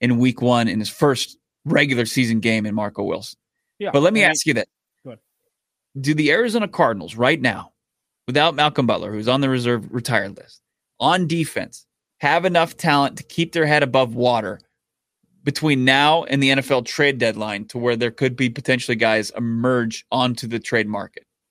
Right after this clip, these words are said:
Speaker 2: I don't know. I mean, it, the first, we're gonna find out real quick, you know, 'cause it's not only A J Green and Julio Jones, it's Justin Jefferson and Adam Thielen next. You know, like, it's not,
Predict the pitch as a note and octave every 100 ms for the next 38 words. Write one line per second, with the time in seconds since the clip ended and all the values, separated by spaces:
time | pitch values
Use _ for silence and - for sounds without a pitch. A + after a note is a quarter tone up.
0 | _ - C3+ D3 C#3 _ _ _ _ _
1 | _ _ _ - E3 E3+ D#3+ D#3 E3+ D3+
2 | C3+ C#3 D3+ G#3+ A3+ - E3 G#3+ B3 G3+
3 | G3+ F3+ F#3 F#3 F3+ - _ _ _ _
4 | _ D3 C#3 D#3 E3 - C#3 F3+ - -
5 | _ - D3 E3 E3+ G#3+ E3+ C3+ C3 _
6 | _ _ - D#3 D3 D#3 C#3+ D3+ C#3+ C#3+
7 | D3 C3+ B2+ E3 D3 C3 B2+ - F#3 D#3
8 | D3+ D#3 D#3 C#3 D3+ C3+ C#3 C3+ B2+ F#3+
9 | E3+ B2+ D3+ C3+ - - _ _ _ _
10 | _ _ D3 C#3+ E3+ D3 C#3+ D#3+ D#3 F#3
11 | G3+ G3